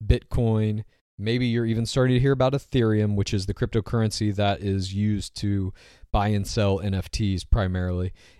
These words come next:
And there are a whole slew of other crypto tokens, uh, which are different currencies, basically. And each one of them operates off of a blockchain technology.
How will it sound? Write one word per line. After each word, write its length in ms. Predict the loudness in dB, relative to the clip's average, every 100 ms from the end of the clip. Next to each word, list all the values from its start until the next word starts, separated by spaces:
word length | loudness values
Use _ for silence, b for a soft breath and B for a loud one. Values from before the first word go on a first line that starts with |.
| -8
And 120 | -2
there 180 | 0 0
are 300 | 2 2 2
a 60 | -2
whole 200 | -2 -2
slew 500 | -2 -6 -2 0 0
of 120 | 0
other 240 | -2 -2
crypto 460 | -2 -4 -2 0 0
tokens, 760 | 0 0 0 0 -4 -6 -12 -14 b b b _ _
uh, 220 | -6 -4
which 200 | -4 -2
are 80 | 0
different 380 | 0 -2 -4 -6
currencies, 520 | -2 -2 -2 -4 -6
basically. 580 | -6 -8 -8 -12 -16 -18 b b b _
And 300 | -6 -4 -4 -6
each 280 | -6 -4 -4
one 220 | -4 -4
of 120 | -2
them 320 | -2 -2 -4 -8 -10 -2
operates 600 | 0 2 2 0 -2 -6
off 220 | -2 0
of 180 | -2 -4 -4
a 240 | -4 -2
blockchain 1080 | -2 0 0 0 -2 -6 -2 0 0 -2 -2
technology. 760 | -4 -2 -4 -2 -2 -6 -12